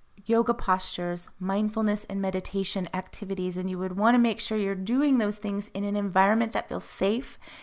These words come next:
and relaxing. Now, from a Western therapeutic perspective, one of the things that yoga can do for mental health is to help balance our nervous system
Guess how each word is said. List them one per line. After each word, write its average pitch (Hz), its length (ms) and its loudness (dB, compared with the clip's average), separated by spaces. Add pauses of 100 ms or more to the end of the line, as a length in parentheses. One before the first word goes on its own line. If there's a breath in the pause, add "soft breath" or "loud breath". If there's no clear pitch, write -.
(160 loud breath)
and 202 160 0
relaxing. 165 800 -2 (880 loud breath)
Now, 208 80 0
from 220 240 0
a 196 240 0 (280)
Western 208 640 2
therapeutic 180 680 -2
perspective, - 800 -6 (580 soft breath)
one 226 220 2
of 220 180 2
the 220 80 0
things 208 420 -2
that 196 340 2
yoga 208 340 0
can 196 240 -6
do 190 440 -2
for - 180 -6
mental 175 280 -2
health 170 360 -2
is - 180 -8
to 175 120 -10
help 175 260 -8
balance 190 420 2
our 180 120 -2
nervous 196 500 0
system 202 420 -2